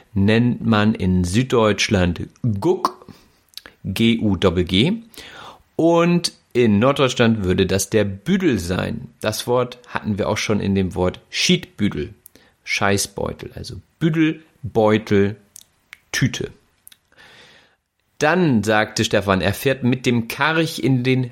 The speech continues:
Flecken. Eine süddeutsche Aussage. Äh, Karch ist dabei das Auto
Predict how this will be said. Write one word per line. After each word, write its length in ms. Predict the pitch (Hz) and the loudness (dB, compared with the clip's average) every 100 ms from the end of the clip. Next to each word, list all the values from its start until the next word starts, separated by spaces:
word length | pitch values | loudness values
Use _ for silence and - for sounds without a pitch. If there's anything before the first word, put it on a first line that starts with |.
| - | -10
Flecken. 800 | - 123 135 175 131 98 87 78 - _ _ _ _ _ _ - - | -4 0 0 0 2 2 0 -4 -14 _ _ _ _ _ _ -20 -14
Eine 480 | - 104 92 90 87 | -2 0 2 2 0
süddeutsche 880 | 101 107 104 95 - 104 90 87 - - - - - _ - | -2 0 2 2 2 2 2 2 -4 -16 -20 -20 -20 _ -2
Aussage. 920 | 98 113 - 117 113 113 113 117 117 - - - | 0 0 2 2 2 2 2 0 -4 -16 -20 -12
Äh, 400 | - 101 - - - | -2 -2 -2 -8 -12
Karch 720 | - 143 160 170 185 - - - | -6 -2 0 0 -2 -4 -6 -4
ist 340 | 120 - - | -4 -4 -2
dabei 280 | 117 107 101 | 0 2 0
das 380 | 98 95 - - | 0 -4 -6 -2
Auto 640 | 110 165 175 160 160 160 | 2 2 0 0 0 -2